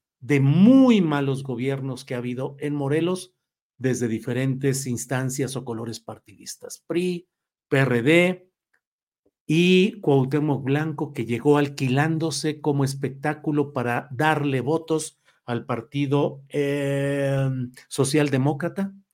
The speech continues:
y que después de eso convirtió Cuernavaca y luego el Estado en un negocio personal y familiar. Pero ahora está prometiendo ayudarle a Morena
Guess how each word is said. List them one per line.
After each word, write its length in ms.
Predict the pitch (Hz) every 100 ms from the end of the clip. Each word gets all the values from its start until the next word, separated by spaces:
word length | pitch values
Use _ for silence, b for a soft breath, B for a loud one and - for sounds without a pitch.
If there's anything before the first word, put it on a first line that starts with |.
| _ _ _ _ _
y 220 | 143 139
que 480 | 135 139 135 135 135
después 360 | 131 135 170 170
de 80 | 202
eso 220 | 220 208
convirtió 840 | 165 143 131 - 156 170 196 - _
Cuernavaca 640 | 143 123 120 117 139 151
y 40 | 120
luego 220 | 127 131
el 80 | 117
Estado 480 | - 156 185 196 B B _
en 140 | 131
un 80 | 131
negocio 480 | 135 127 127 143 135
personal 580 | 123 98 110 120 127 -
y 80 | -
familiar. 480 | - 110 113 143 139
Pero 180 | 180 208
ahora 460 | 220 226 254 247 _ _ _ _ _ _
está 300 | - - 139
prometiendo 680 | 139 165 135 113 147 170 190
ayudarle 680 | 147 117 127 156 160 175 -
a 80 | 131
Morena 600 | 123 127 170 196 220 220